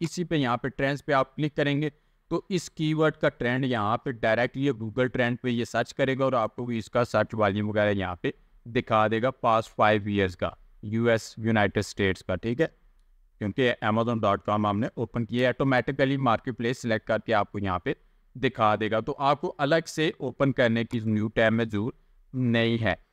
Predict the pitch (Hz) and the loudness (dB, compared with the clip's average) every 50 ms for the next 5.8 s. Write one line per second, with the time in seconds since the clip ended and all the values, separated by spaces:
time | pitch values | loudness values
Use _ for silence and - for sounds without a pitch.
0 | _ _ - 165 151 - 190 175 165 170 165 165 - - 160 147 - - 160 143 | _ _ -8 -8 -4 -2 -2 2 4 4 4 4 2 -2 -6 -6 -2 -4 -4 -2
1 | 147 160 156 147 135 127 127 131 131 - - - 139 139 139 139 139 139 131 127 | 0 0 2 2 2 0 0 -2 -2 -4 -6 -6 -4 -2 0 0 0 0 0 0
2 | 131 123 123 - 135 127 117 120 113 107 - 120 120 117 117 120 110 - - 110 | 0 0 0 -2 -4 -6 -2 -2 -4 -2 0 0 0 2 2 0 -2 -2 -4 -4
3 | - - 113 107 113 117 117 123 117 117 117 107 104 107 104 110 110 104 110 107 | 0 2 4 6 6 6 4 4 2 2 2 0 -2 -2 0 0 2 4 4 4
4 | 104 98 - 107 104 101 101 95 87 - 104 101 82 107 98 98 98 90 90 - | 4 4 2 0 -2 0 0 0 0 0 -4 -4 -4 -4 -2 0 0 0 0 0
5 | - 95 92 101 87 98 101 104 - 123 107 - 131 127 127 | -2 -4 -4 -4 0 0 0 0 0 -4 -6 -2 -2 -2 -2